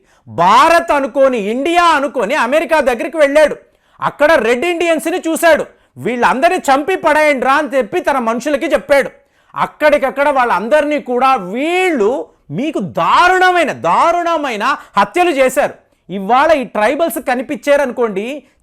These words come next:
చైనా వాడు ఏం చేస్తాడండి, "మొత్తము ఉన్న ఈ ఐదు వందల మందిని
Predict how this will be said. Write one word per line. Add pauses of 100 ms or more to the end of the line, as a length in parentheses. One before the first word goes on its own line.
(120)
చైనా
వాడు
ఏం
చేస్తాడండి, (340)
"మొత్తము
ఉన్న
ఈ
ఐదు
వందల
మందిని